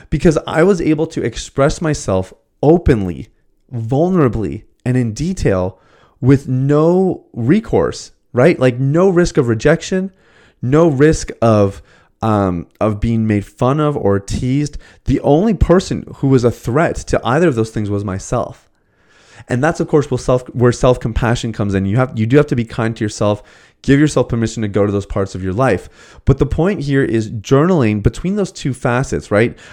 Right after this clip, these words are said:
of adding a second layer to your processing and giving you a safe place where there's literally no risk of rejection of another person or being judged or condemned or anything along those lines.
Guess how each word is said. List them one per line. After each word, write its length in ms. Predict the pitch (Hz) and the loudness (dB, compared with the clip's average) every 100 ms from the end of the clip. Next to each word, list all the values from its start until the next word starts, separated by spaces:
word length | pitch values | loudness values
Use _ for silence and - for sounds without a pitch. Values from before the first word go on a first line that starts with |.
| - | -2
of 200 | 117 113 | -2 0
adding 300 | 120 123 123 | 0 2 2
a 80 | 80 | -2
second 460 | - 147 185 170 | 0 0 2 0
layer 240 | 117 113 113 | 2 4 2
to 160 | - | -2
your 120 | 104 98 | -4 -2
processing 680 | 135 131 - 160 170 170 170 - - _ | 0 -2 -2 -2 -2 -2 -6 -20 -20 _
and 240 | - 117 101 | -2 -2 2
giving 320 | 151 214 185 | 2 4 2
you 180 | 143 - | 0 0
a 80 | |
safe 400 | 123 - 135 139 | -2 0 0 0
place 320 | - 120 113 107 | 0 0 0 -2
where 80 | |
there's 220 | 104 107 107 | 0 0 0
literally 420 | 107 151 156 117 | 0 2 2 0
no 300 | 104 113 127 | 0 2 2
risk 320 | 123 127 - | 2 0 -2
of 160 | - 101 | -4 -2
rejection 460 | 98 110 113 - | -2 0 -2 -2
of 60 | 101 | -4
another 260 | 101 95 95 | -2 -2 -2
person 500 | 139 139 147 143 - - _ | -2 -2 -2 -4 -8 -20 _
or 140 | 92 | -6
being 260 | 92 107 101 | -4 -4 -6
judged 400 | - 123 123 - | 0 2 2 -2
or 160 | - 101 | -6 -4
condemned 460 | 104 95 107 113 | -4 -2 -2 0
or 160 | 107 - | -2 -2
anything 320 | 120 135 143 | -2 0 0
along 280 | 110 104 101 | 0 0 -2
those 200 | 95 90 | -4 -2
lines. 340 | 98 113 135 | -2 0 -2